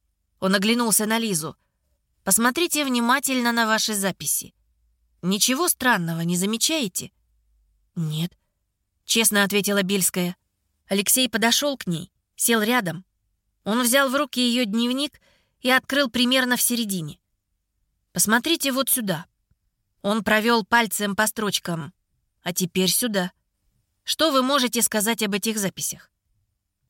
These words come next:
"Я не знаю". "Смелее, Елизавета Федоровна". Она подняла на него заплаканные глаза. "Здесь написано на французском, а здесь на русском". "Отлично". Уголки его губ дрогнули.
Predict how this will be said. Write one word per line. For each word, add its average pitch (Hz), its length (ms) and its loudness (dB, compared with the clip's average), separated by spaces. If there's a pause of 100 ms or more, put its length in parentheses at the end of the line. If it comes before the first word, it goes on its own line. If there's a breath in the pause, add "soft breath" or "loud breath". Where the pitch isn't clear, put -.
(100)
"Я 190 260 -2
не 226 160 -2
знаю". 240 500 -2 (800)
"Смелее, 247 720 0
Елизавета 185 540 0
Федоровна". 165 520 -4 (1000)
Она 233 200 -6
подняла 262 440 -2
на 240 80 -4
него 240 200 -2
заплаканные 226 640 -2
глаза. 226 480 -2 (880)
"Здесь 202 400 -2
написано 220 480 0
на 208 100 -2
французском, 226 720 -2 (580)
а 214 140 0
здесь 208 300 0
на 214 160 2
русском". 247 440 -2 (960)
"Отлично". 269 520 -4 (680)
Уголки 220 460 2
его 214 180 2
губ 196 240 -2
дрогнули. 175 540 -2